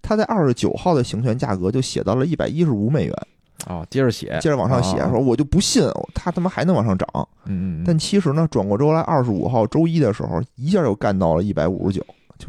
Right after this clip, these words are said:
Speaker 1: 一下就给打爆了。
Speaker 2: 总之不管你写多高，这股价就能告诉你还能多高。
Speaker 1: 还能多高，
Speaker 2: 对，对，对。
Speaker 1: 对。
Speaker 2: 嗯，嗯。
Speaker 1: 分析这件事儿啊，
Speaker 2: 哎。
Speaker 1: 就是被三股力量，哎，
Speaker 2: 哎。
Speaker 1: 从这个股票从这个两块多钱干到了四百多。
Speaker 2: 哎。
Speaker 1: 首先是我们这个美国的梁山好汉们，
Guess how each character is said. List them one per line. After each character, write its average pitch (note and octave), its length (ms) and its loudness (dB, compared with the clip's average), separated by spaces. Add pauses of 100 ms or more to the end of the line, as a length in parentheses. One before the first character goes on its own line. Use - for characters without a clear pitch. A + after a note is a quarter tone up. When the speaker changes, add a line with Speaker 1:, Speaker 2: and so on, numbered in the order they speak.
Speaker 1:
一 A2 60 -6
下 F#3+ 100 0
就 - 80 0
给 G2+ 100 0
打 - 120 -2
爆 A2 60 4
了。 C#3 100 6
Speaker 2:
总 D#3+ 80 4
之 - 100 -2
不 F3+ 80 4
管 D3+ 160 4
你 F#3 80 2
写 G2+ 160 0
多 C3+ 160 4
高， D3 260 0
这 D3 120 0
股 G#3+ 200 0
价 C3+ 300 2
就 C#3+ 140 -4
能 D3 120 0
告 D3 200 2
诉 A2+ 80 2
你 G2 120 -2
还 B2+ 200 -2
能 D3+ 120 2
多 C3 140 2
高。 A#2 200 2
Speaker 1:
还 C3 200 -4
能 C3 140 -2
多 A2 120 2
高， G#2 200 2
Speaker 2:
对， G2+ 80 2
对， G2 100 2
对。 G2 140 4
Speaker 1:
对。 - 40 -8 (120)
Speaker 2:
嗯， F#2 220 -4
嗯。 F#2 160 -2 (180)
Speaker 1:
分 F#3+ 160 4
析 F3 80 6
这 D#3+ 100 2
件 D3+ 160 2
事 D#3+ 140 0
儿 D#2 140 2
啊， B1 100 0
Speaker 2:
哎。 F#2+ 120 2 (460)
Speaker 1:
就 - 100 -4
是 B2+ 80 0
被 A#2 200 0
三 E3 320 -2
股 G#2+ 160 0
力 G2+ 160 4
量， F#2+ 200 2 (460)
哎， G2 160 -2
Speaker 2:
哎。 F#2 220 0
Speaker 1:
从 G2+ 200 -2
这 G#2+ 140 2
个 G2+ 80 4
股 - 140 -4
票 F#2+ 200 2
从 F2+ 220 -2
这 G2 60 2
个 G2 80 4
两 F#2+ 160 2
块 F2+ 120 0
多 F#2+ 160 2
钱 E2 280 -2
干 G2 180 0
到 F2+ 140 2
了 F2+ 80 2
四 G2+ 180 -2
百 C#2 160 0
多。 C2+ 180 -4 (220)
Speaker 2:
哎。 F2+ 160 -4
Speaker 1:
首 G2 180 0
先 A#2+ 240 0 (380)
是 A2+ 60 -2
我 F#2+ 100 0
们 D#2 80 -4
这 F#2+ 80 0
个 F#2 240 -2 (380)
美 F#2+ 200 0
国 G#2+ 160 2
的 A#2 60 4
梁 A2+ 160 0
山 B2 160 0
好 G2 160 0
汉 A#2 180 0
们， F2 140 0